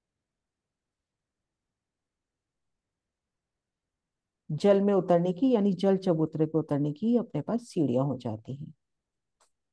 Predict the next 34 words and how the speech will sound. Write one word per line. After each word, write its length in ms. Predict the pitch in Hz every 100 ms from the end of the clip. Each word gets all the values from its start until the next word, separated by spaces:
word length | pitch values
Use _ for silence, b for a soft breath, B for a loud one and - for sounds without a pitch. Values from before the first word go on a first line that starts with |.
| _ _ -
तो 100 | 254
इस 180 | 262 269
तरह 140 | 269
से 200 | 254 285 277
खड़ोकली 560 | 208 180 180 180 175
की 160 | 175 240
सुंदर 420 | - 196 175 165
शोभा। 420 | 160 - 135 - 143 - _ _ _ _ _ _ _
और 120 | 208 220 - 254
अब 200 | 285 285
एक 160 | 262 -
शोभा 380 | - 214 196
है 120 | 220 240
ये 200 | 233 247
पुल 280 | 247 180 170
की, 160 | 170
ये 160 | 175 226
शोभा 300 | 226 202 208
बाद 240 | 196 175 196
में 140 | 247
कराती 320 | 233 190 190
हूँ, 80 | 254
पहले 180 | 254 220
ये 180 | 214 247
शोभा 320 | 247 196 190
सुंदर 300 | 214 196 196
सा 160 | 190 208
जी 140 | 190
क्लियर 340 | 226 196 202 208
हो 140 | 190
जाए 180 | 170 214
तो 220 | 240 240
आगे 260 | 185 160 156
बढ़ेंगे। 320 | - 131